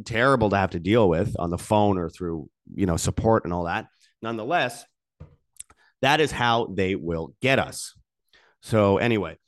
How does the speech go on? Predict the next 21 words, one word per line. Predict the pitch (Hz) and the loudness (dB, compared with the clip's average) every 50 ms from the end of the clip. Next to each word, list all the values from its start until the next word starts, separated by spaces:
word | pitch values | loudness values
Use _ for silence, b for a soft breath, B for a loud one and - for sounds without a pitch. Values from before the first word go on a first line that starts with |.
| _ _ _ _ _ _ | _ _ _ _ _ _
go | - 151 196 | 0 2 2
support | 202 202 - - 180 180 180 175 - - _ - | 2 2 2 4 6 6 6 4 0 -4 _ -2
BitChute | 110 143 147 147 - - 147 139 143 - - - _ _ | 0 0 0 2 2 4 4 4 2 0 -4 -10 _ _
over | 131 139 139 127 147 143 139 - - - | 4 4 4 6 4 4 4 2 0 0
at | 120 120 120 117 - - | 2 2 2 0 0 0
that | 113 113 110 95 85 | 2 2 2 0 0
Go | - 107 110 113 117 - | 2 4 4 4 4 4
or | 113 107 101 101 95 | 4 4 4 4 2
Give | 87 110 131 131 | 2 2 2 2
Send | 123 - 135 127 127 110 87 87 | 2 2 2 2 2 0 0 2
Go | 104 107 110 117 | 4 4 4 4
campaign | 117 - 120 110 107 104 - 110 107 110 110 113 113 - - - | 2 2 2 2 2 4 4 4 4 4 4 4 2 0 0 0
and, | 104 104 98 95 95 95 95 92 - | 2 2 4 4 2 2 2 0 0
um, | - 92 92 90 87 87 87 87 82 71 - - _ | 0 2 2 2 2 0 -2 -4 -6 -8 -10 -12 _
you | 87 98 104 | -4 -2 0
know, | 95 87 85 80 - 92 95 - - | 0 0 0 -2 -2 -4 -6 -4 -4
show | 98 - - 120 113 | -6 -2 2 4 6
your | 113 110 113 | 6 6 4
support | 107 120 - - 104 98 98 98 | 4 2 2 4 4 4 4 4
again. | 92 104 104 101 98 - - - | 2 2 2 2 2 0 -2 -6
Say | 92 - - 98 95 90 | -6 -2 0 0 0 0